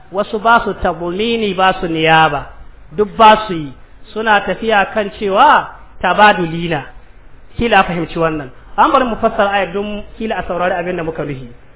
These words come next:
Allah ce, "Wa man yuri", duk wanda ya yi nuhin. Kenan a rana nan sai a ce nuhi, attempting,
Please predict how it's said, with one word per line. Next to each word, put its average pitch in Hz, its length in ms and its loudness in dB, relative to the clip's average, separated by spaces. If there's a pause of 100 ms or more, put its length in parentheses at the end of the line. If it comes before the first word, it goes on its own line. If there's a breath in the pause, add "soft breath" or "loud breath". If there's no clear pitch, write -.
(340 soft breath)
Allah 220 300 0
ce, 233 60 -4
"Wa 214 120 0
man 233 200 0
yuri", 185 400 0
duk 233 220 -4
wanda 254 340 0
ya 208 160 0
yi 220 260 -2
nuhin. 170 380 -2 (840)
Kenan 190 320 -2
a 196 120 4
rana 226 280 4
nan 240 260 -2
sai 240 80 0
a 190 140 -2 (100)
ce 185 160 -2
nuhi, 156 340 -2 (540)
attempting, 185 680 0